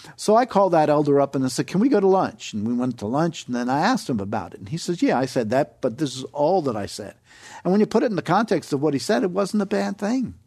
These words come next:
Well, guess what? That, that brother and I have no problem. Had I left that alone, I don't know what my heart would have done with it. Maybe I could let love cover a multitude of sins. Maybe,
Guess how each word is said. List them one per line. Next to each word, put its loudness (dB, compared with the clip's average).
Well, -8
guess -4
what? -4
That, -2
that -4
brother 0
and -2
I 0
have -6
no -4
problem. -6
Had 4
I 6
left 4
that 4
alone, 2
I 2
don't 2
know 4
what 2
my 0
heart -2
would -4
have -6
done -4
with -2
it. -4
Maybe 0
I 0
could 0
let -2
love 0
cover -2
a 0
multitude -2
of -8
sins. -6
Maybe, -2